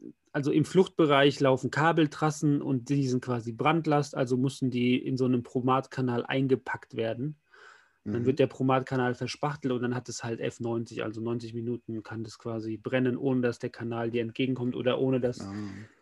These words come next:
Speaker 1: oder wenn die Leitungen da drinnen brennen, dann, ähm, entsteht kein Rauch und kein Brand im Fluchtweg. Ist so ein weißes Zeug.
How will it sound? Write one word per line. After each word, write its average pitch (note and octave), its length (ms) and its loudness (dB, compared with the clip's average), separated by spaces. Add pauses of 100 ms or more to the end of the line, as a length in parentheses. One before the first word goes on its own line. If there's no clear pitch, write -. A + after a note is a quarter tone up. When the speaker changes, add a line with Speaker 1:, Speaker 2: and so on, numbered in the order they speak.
Speaker 1:
oder C#3 220 6
wenn D#3+ 120 8
die E3 80 6
Leitungen D3 440 6
da D3+ 220 6
drinnen C#3+ 360 6
brennen, E3 460 6
dann, C#3 480 4
ähm, B2+ 440 2 (500)
entsteht C3 440 -4
kein B2 220 -6
Rauch B2+ 340 -2
und C3 180 -8
kein A#2 300 -8
Brand A#2+ 300 -4
im C3+ 200 -2
Fluchtweg. - 720 -6 (960)
Ist - 160 -4
so B2 140 2
ein A#2+ 120 0
weißes A#2+ 460 0
Zeug. A2+ 500 -10